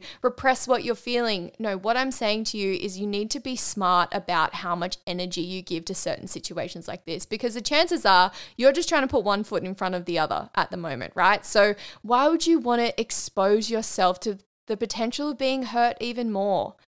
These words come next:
Preserve your fucking energy. Out of sight, out of mind. And it's also really important to set boundaries with people who you share mutual circles with, with this person, right? So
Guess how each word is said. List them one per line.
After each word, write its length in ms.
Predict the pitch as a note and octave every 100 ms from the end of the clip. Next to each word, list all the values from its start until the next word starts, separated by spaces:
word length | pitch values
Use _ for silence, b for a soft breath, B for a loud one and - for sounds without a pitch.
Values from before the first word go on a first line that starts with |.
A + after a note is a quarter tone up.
| _
Preserve 680 | - B3+ A3 B3+ C4 C#4 C4+
your 140 | C4
fucking 440 | C4+ A3+ A3 A3+ -
energy. 640 | G3 F#3+ G#3+ A3+ C#4 E4+ F4 B B B _ G#3+
Out 200 | A3+ D4
of 140 | D4
sight, 400 | - A#3+ A3 - -
out 180 | F#3
of 120 | F#3+ G3
mind. 360 | D#3+ F3+ F3+
And 140 | - -
it's 220 | - -
also 400 | D4 F4 C5 G4
really 320 | G#3+ G#3 A3
important 480 | G#3+ - G3 F#3+ F#3
to 100 | G#3
set 340 | - F3 -
boundaries 640 | F3+ E3 F3+ F#3 E3+ E3+ - G3
with 440 | F3 F3+ - _
people 360 | - F#3 G3+ G3+
who 100 | G3+
you 160 | G3 F#3+
share 340 | - F#3 F3+
mutual 420 | F3+ F3+ - F3+
circles 420 | - F3 F3+ F3
with, 240 | D#3 F3 -
with 140 | E3
this 120 | E3
person, 380 | - F3 E3 D#3+
right? 260 | D3+ F3 -
So 320 | - F3